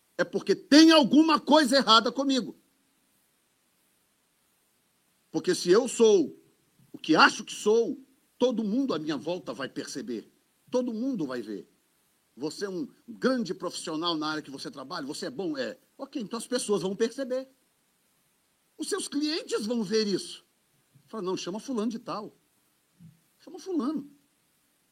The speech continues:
Porque eu, eu quero o serviço de fulano, eu quero que fulano faça. Eu quero que fulana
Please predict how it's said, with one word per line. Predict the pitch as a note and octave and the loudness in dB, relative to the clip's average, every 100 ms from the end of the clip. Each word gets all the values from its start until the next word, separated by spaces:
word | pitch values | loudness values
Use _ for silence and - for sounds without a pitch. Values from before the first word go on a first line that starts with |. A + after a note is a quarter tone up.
| _ _ _ _ _ _ _ _ _ | _ _ _ _ _ _ _ _ _
Porque | E3 | -6
eu, | D#3+ _ | -6 _
eu | F#3 | -2
quero | D#3+ G3+ A#3+ | 2 2 2
o | |
serviço | - F3 C#3 G#3+ | 0 0 -2 -8
de | G#3+ | -10
fulano, | - C4 E3 A3 F3 | -10 -4 -4 -4 -6
eu | |
quero | A2+ F#2+ | -8 -12
que | - | -12
fulano | A#3+ G#3+ F#3+ D#4+ B3+ | -6 0 2 2 -2
faça. | C#3+ G#2+ - - _ _ _ _ | -10 -16 -18 -20 _ _ _ _
Eu | C#3+ | -12
quero | A#3 A3+ | -8 -8
que | - | -6
fulana | C4+ B3 C4 F4 | -2 2 2 2